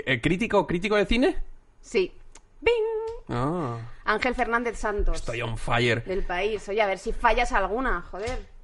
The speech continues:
Speaker 1: Eh, Ángel Fernández Santos, ya sabes que era el que acuñó el término pólvora mojada para referirse a, al cine español que carecía de, de interés, no sé si social o artístico. Es un término que molesta mucho a, a, a Alex de la Iglesia.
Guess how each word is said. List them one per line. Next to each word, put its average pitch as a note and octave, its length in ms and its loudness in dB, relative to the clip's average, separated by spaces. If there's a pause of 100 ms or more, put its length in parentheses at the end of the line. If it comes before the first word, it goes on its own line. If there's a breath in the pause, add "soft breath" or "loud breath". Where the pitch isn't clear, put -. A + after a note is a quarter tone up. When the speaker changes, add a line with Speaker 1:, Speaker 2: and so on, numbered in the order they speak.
(180)
Speaker 1:
Eh, C3+ 160 0
Ángel C3+ 320 0
Fernández E3+ 440 0
Santos, F3 340 2
ya D#3 80 2
sabes D3+ 240 2
que C#3+ 100 0
era E3 320 2
el C3+ 140 0
que C3+ 80 -2
acuñó B2+ 280 2
el D3 80 2
término D#3 420 4 (260)
pólvora E3 340 6
mojada D3 600 4 (120)
para B2 160 -2
referirse C3 600 2
a, C3+ 380 6
al B2+ 340 -2
cine C#3 180 0
español C#3 380 2
que C3+ 140 0
carecía C#3 440 4
de, C3 440 2 (520)
de B2+ 440 0
interés, B2+ 580 2
no C3+ 100 0
sé C3 140 -2
si C3 160 -4
social C3+ 560 2
o C3 80 4
artístico. B2 640 -2 (380 loud breath)
Es - 80 -8
un C3+ 340 4
término D3 300 2
que C3+ 240 0
molesta B2+ 420 0
mucho C#3 340 2
a, B2 380 0
a, A2+ 40 -4 (840)
a B2 340 2
Alex C3 160 2
de C3 100 6
la B2 80 4
Iglesia. A#2 360 -2